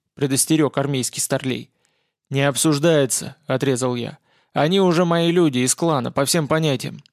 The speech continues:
Гарик слово дал, значит, выкраду или выдеру вместе с забором». Офицеры замолчали, переглянулись. «Гореев, слушай сюда. Отставить столярку, заводи бардак», — решившись, заорал Валера. «Выезжаем через семь минут.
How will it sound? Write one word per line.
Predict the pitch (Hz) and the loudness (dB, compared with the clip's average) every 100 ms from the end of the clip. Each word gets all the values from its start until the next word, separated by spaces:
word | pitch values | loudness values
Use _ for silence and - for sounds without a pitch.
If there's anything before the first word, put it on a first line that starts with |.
| _ | _
Гарик | 139 165 170 | 0 2 2
слово | - 180 175 | 2 2 2
дал, | 160 185 165 | 2 2 2
значит, | 127 143 135 | 0 -2 -2
выкраду | 151 170 196 151 117 131 | -2 -2 0 -2 0 0
или | 160 | 2
выдеру | 160 143 139 127 123 | 0 0 0 0 -2
вместе | 123 156 156 151 | 0 0 2 0
с | |
забором». | 123 135 151 131 123 123 - _ _ _ _ _ _ _ _ _ | 0 0 0 0 0 -4 -10 _ _ _ _ _ _ _ _ _
Офицеры | 131 131 127 156 190 | -4 -2 0 2 2
замолчали, | 175 185 180 160 139 120 117 | 2 0 0 0 -2 -2 -6
переглянулись. | - 127 139 147 156 123 - - _ _ _ _ _ | -6 -4 -2 0 0 -2 -6 -10 _ _ _ _ _
«Гореев, | 127 139 151 143 113 | -2 2 4 2 2
слушай | - 151 156 | 0 0 2
сюда. | 143 151 131 117 - _ _ _ | 0 0 -2 -6 -10 _ _ _
Отставить | 139 - 175 165 156 | -2 0 2 2 2
столярку, | - 160 160 135 139 | 0 2 2 0 -2
заводи | 127 143 147 | 0 0 0
бардак», — | 151 156 143 143 120 - _ _ | 0 0 0 0 -2 -12 _ _
решившись, | 131 127 160 147 143 | -4 0 0 0 -2
заорал | 110 135 131 123 | 0 0 0 0
Валера. | 120 131 123 120 - _ _ _ | 0 0 -2 -6 -16 _ _ _
«Выезжаем | 151 165 143 196 165 | 2 2 4 2 2
через | - 135 - | 0 0 2
семь | 175 156 | 0 2
минут. | 156 139 - | 0 -2 -6